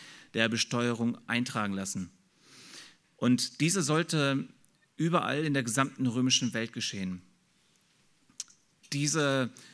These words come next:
Volkszählung wird in Vers zwei die erste Volkszählung genannt. Das ist wichtig, weil Kaiser Augustus nicht nur eine Volkszählung anordnete, sondern eine ganze Reihe von Volkszählungen,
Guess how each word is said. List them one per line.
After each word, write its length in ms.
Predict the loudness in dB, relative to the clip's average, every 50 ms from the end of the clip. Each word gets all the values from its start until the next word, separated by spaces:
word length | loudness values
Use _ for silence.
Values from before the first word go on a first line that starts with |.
| -18 -8
Volkszählung 680 | -2 0 0 0 0 -2 0 0 0 2 2 2 2 2
wird 200 | 0 -2 0 0
in 100 | 0 0
Vers 280 | 0 0 -2 -2 -4
zwei 300 | -4 0 2 2 2 2
die 160 | 0 0 0
erste 380 | 2 2 2 2 0 -2 -4 -4
Volkszählung 720 | -4 -2 -4 -4 -2 -4 -6 -6 -4 -4 -2 -2 -2 -4
genannt. 480 | -4 -2 -2 -2 -4 -4 -8 -10 -12 -14 _ _ -20 -20 -20 -18 -18 -18 -14 -6 -2
Das 140 | 0 2 2
ist 180 | 2 2 2
wichtig, 580 | 2 0 0 0 -2 -2 -2 -2 -6 -10 -12 _ _ _ _ -20 _ _ _ _ _ -6
weil 400 | -2 0 2 2 2 2 0 -2
Kaiser 340 | -2 0 2 4 4 4 4
Augustus 540 | 2 2 0 -2 -2 0 -2 -2 -2 -2 -2
nicht 260 | -2 -2 -2 -2 0
nur 220 | 0 0 2 2
eine 180 | 2 2 0 0
Volkszählung 1200 | -2 -2 -4 -4 -4 -6 -4 -4 -4 -4 -4 -6 -6 -4 -4 -4 -4 -4 -2 0 2 2 2 2
anordnete, 680 | 0 -2 -2 -2 -4 -4 -4 -4 -4 -4 -4 -4 -6 -6 -10 -16 _ _ _ -8
sondern 360 | -2 0 2 2 2 2 2
eine 240 | 0 0 0 0 0
ganze 480 | -2 -2 -2 -2 -2 0 -2 -2 0
Reihe 320 | 0 2 2 2 2 0 -2
von 260 | -4 -4 -2 -2 -2
Volkszählungen, 880 | -2 -4 -4 -4 -4 -6 -8 -6 -6 -4 -4 -2 -2 -4 -4 -6